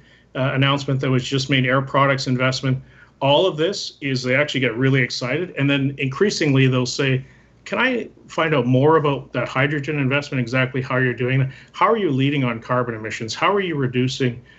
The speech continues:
your emissions intensity by twenty percent over a decade? Like, how are you actually doing that?" And we're doing it at the national level and at the state level. So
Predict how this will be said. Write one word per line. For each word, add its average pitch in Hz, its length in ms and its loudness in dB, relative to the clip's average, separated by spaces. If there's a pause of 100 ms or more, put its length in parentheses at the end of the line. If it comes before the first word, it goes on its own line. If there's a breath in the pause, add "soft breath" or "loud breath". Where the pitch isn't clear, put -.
(220 soft breath)
your 127 140 2
emissions 131 380 0
intensity 123 540 -2
by 110 160 -4
twenty 123 260 0
percent 120 360 -2
over 117 220 0
a 107 60 -6
decade? 123 300 2
Like, 117 160 -4
how 160 160 2
are 180 80 4
you 165 180 2
actually 135 300 -2
doing 143 380 0
that?" 107 200 -12 (320 loud breath)
And 131 80 -2
we're 139 80 6
doing 190 220 6
it 175 60 2
at 156 120 2
the 135 80 -2
national 135 380 0
level 127 240 -2
and 123 80 -2
at 117 60 -10
the 117 80 -8
state 143 260 -2
level. 120 240 -4
So 135 340 -2